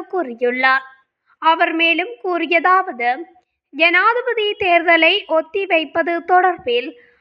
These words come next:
ஐக்கிய தேசிய கட்சியின் பொதுச் செயலாளர் கருத்து வெளியிட்டுள்ளமை பரபரப்பை ஏற்படுத்தியுள்ளது. இது தொடர்பில் ஜனாதிபதியிடம் வினவினேன்.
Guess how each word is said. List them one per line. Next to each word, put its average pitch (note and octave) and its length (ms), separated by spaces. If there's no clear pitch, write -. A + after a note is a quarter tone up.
ஐக்கிய E4+ 400
தேசிய F4 440
கட்சியின் E4 760
பொதுச் E4+ 360
செயலாளர் E4+ 680
கருத்து F#4+ 460
வெளியிட்டுள்ளமை F4+ 720
பரபரப்பை F#4+ 680
ஏற்படுத்தியுள்ளது. C4 880
இது D#4+ 200
தொடர்பில் E4+ 500
ஜனாதிபதியிடம் D#4 880
வினவினேன். C#4+ 640